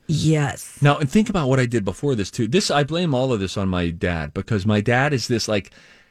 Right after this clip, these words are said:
Speaker 2: has this adventurous vibe to him. He's very conservative in many ways, but he has this adventure-, adventurous streak to him. And so, uh, he watches a lot of things on Mount Everest.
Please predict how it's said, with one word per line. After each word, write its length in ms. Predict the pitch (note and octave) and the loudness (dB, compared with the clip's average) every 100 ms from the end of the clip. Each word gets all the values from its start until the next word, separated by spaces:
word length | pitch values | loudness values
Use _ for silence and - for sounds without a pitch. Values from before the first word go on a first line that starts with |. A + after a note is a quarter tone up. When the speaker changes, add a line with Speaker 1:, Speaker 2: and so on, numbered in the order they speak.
| - | -4
Speaker 2:
has 260 | B2 A#2 | 0 2
this 200 | B2 A2+ | 2 2
adventurous 760 | A#2+ A2 F#2 A#2 B2 B2+ A2+ - | 0 -2 0 0 2 2 0 0
vibe 540 | G#2 G#2 G2+ G2+ G2+ - - _ _ _ | 0 2 2 2 -2 -6 -16 _ _ _
to 260 | - B2+ G2 | 0 2 2
him. 280 | F2+ E2+ F#2 | 0 -2 2
He's 180 | C3+ | 2
very 260 | A#2 F3+ G#3 | 2 2 0
conservative 680 | - D3 C3 F3 D3+ A#2+ G#2 | 0 0 2 2 2 0 0
in 100 | G2+ | 2
many 200 | G2 G2 | 2 2
ways, 200 | F#2+ G2+ | 2 0
but 120 | - | 0
he 80 | A#2 | 2
has 120 | B2 | 2
this 160 | C#3 B2+ | 0 0
adventure-, 720 | C#3 G#2+ A#2+ B2+ C#3+ A#2+ G#2+ - - - | 0 2 0 0 2 0 0 -6 -16 -6
adventurous 500 | A#2 C#3+ D#3 C#3+ - | 2 2 2 2 2
streak 500 | - - A#2+ A2+ - | 0 0 -2 -4 -4
to 120 | G2+ | -6
him. 300 | F2 - - - - - - - | -6 -10 -12 -20 -20 -20 -20 -6
And 180 | B2 A#2 | -2 0
so, 580 | - C#3 A#2 A2+ A2 A2 | 2 4 4 2 2 0
uh, 500 | - A2 G#2 G2+ G2 - _ | -2 0 2 0 -2 -6 _
he 500 | _ - - E3 E3+ | _ -14 -4 -2 0
watches 500 | D#3+ C3+ B2+ B2+ C#3 | 2 2 0 0 0
a 60 | B2 | 0
lot 200 | G#2+ G#2+ | 2 2
of 80 | A2 | 2
things 240 | B2 A2 | 2 2
on 120 | A2 G2 | 4 2
Mount 220 | F#2 G2+ | 2 2
Everest. 560 | F2+ F2+ F#2+ - - | 0 0 -2 -4 -8